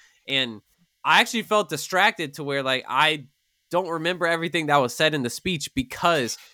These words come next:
you can, like, the camera is showing us the buildup, the eff-, the effect that the speech is having in the buildup of the, the fight that's about to break out the entire time. And I just thought that was so well done.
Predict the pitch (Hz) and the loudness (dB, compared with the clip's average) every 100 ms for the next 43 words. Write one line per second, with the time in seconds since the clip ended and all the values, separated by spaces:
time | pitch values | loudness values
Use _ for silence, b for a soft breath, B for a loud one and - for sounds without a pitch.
0 | B _ 123 160 160 156 127 - 135 139 | B _ -10 -6 -2 -2 -2 -4 0 0
1 | 120 127 - - 156 175 151 127 123 151 | 0 -4 -2 2 4 4 2 0 0 0
2 | 139 139 131 127 113 117 110 - 135 143 | 2 0 -2 -4 -6 -6 -4 0 0 2
3 | 120 107 - - 123 117 - 127 123 - | 0 -2 -4 -4 -2 -2 -4 -2 -2 0
4 | 180 202 202 151 143 170 139 131 - 151 | 0 0 -4 -8 -8 -10 -10 -6 2 2
5 | 123 113 - b b b b _ _ _ | 2 -4 -8 b b b b _ _ _
6 | - 143 139 131 143 151 147 135 - - | -4 0 2 2 2 4 4 0 -2 0
7 | 135 127 110 - _ _ _ 113 107 135 | 2 2 -2 -12 _ _ _ -16 -8 -4
8 | 131 120 117 - 107 104 123 120 160 147 | -4 -4 -6 -12 -16 -8 -8 -4 0 0
9 | 135 131 131 127 123 - 110 120 113 113 | 0 -4 -2 0 0 -4 -6 -4 -4 -2
10 | 113 101 113 107 - 110 98 104 101 98 | -2 -2 -6 -8 -4 -4 -4 -4 -4 -2
11 | 98 113 123 - 117 117 110 107 101 - | -2 -2 -2 0 0 2 0 0 -4 -6
12 | - 120 117 110 98 101 98 90 | -2 0 0 0 -2 -2 -2 -6